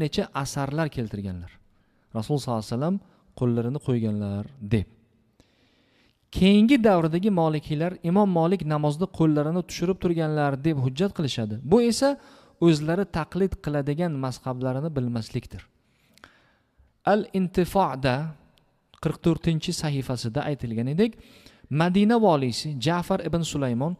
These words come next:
Imom Molikni qamchi bilan savalatgan. Natijada Imom Molikning qo'li chiqib yaralangan. Va shu namozda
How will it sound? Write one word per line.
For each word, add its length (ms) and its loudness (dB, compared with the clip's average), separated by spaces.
Imom 260 4
Molikni 520 2
qamchi 380 2
bilan 180 4
savalatgan. 640 -4
Natijada 560 2
Imom 200 2
Molikning 380 0
qo'li 280 0
chiqib 240 0
yaralangan. 520 2
Va 80 -2
shu 120 0
namozda 360 -2